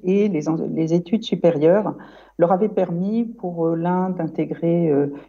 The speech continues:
une école agro, pour l'autre l'école vétérinaire, pour le troisième de réaliser un doctorat, mais que tous les trois avaient découvert par hasard, par un voisin, par une cousine, cette série.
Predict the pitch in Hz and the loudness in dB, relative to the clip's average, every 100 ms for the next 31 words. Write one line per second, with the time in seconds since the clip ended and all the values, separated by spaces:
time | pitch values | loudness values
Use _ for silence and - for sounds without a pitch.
0 | - 175 175 175 175 170 165 165 196 226 | 4 6 6 6 6 6 4 0 2 2
1 | 247 185 175 180 180 180 165 165 170 160 | 0 -2 0 2 0 -2 -4 0 0 0
2 | 160 - 156 151 156 180 220 - 165 165 | -2 -4 -4 -2 2 2 2 2 0 0
3 | - 165 175 180 156 170 170 160 165 165 | 0 2 2 2 0 2 2 2 0 0
4 | 147 139 175 - 190 180 196 262 - - | 0 0 -2 0 0 2 2 0 -6 -14
5 | - - - 208 247 247 269 247 - - | -20 -14 0 2 2 0 2 0 0 -2
6 | 180 214 - 175 180 160 - 170 175 175 | -2 -2 -4 -2 -2 -4 -8 -6 -6 -4
7 | 156 156 151 156 180 185 151 160 156 156 | -6 -4 -2 0 -2 -4 -4 -2 0 0
8 | 143 147 190 - 160 170 - 160 175 220 | 0 0 0 0 -2 -4 -4 -4 -2 0
9 | - 175 - 170 170 | 0 -4 -2 -2 -2